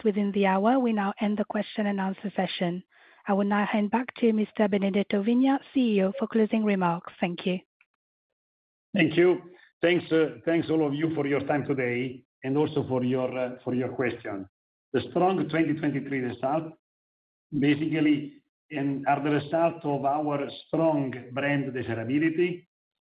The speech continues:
Speaker 2: and also the confidence that we are having on this year and forward is thanks to the traction that our product have with our, all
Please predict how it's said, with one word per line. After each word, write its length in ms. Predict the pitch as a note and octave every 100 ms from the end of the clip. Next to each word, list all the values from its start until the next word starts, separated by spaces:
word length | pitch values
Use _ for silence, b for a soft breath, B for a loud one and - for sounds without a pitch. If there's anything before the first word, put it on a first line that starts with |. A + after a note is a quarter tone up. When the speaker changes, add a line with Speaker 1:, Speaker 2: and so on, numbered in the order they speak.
| _
Speaker 2:
and 200 | C#3+ C#3+
also 640 | D3+ E3 - D#3+ D3 - - _ C3+
the 80 |
confidence 720 | B2 D#3+ - - D#3 C3 A#2 A2 - _ _ _
that 180 | C3+ B2
we 120 | C#3
are 140 | C#3 C#3
having 440 | D#3 D3+ C#3+ C#3 C3+
on 140 | C3+
this 160 | B2+ D3
year 240 | B2+ D3 B2+
and 180 | A#2
forward 480 | - D#3 D#3 D3+ C3+ - _ _ -
is 100 | B2 -
thanks 340 | E3 D#3 D#3 D#3 - _ _
to 60 | B2+
the 100 | A#2+
traction 680 | B2 C#3+ C#3+ - C#3+ C3+ B2
that 160 | A2+
our 420 | C#3+ C#3+ C3+ B2+ A#2 - -
product 400 | C#3 C#3 B2+ -
have 280 | C3 B2 B2+ B2 -
with 180 | C3 B2
our, 140 | B2
all 280 | B2 B2+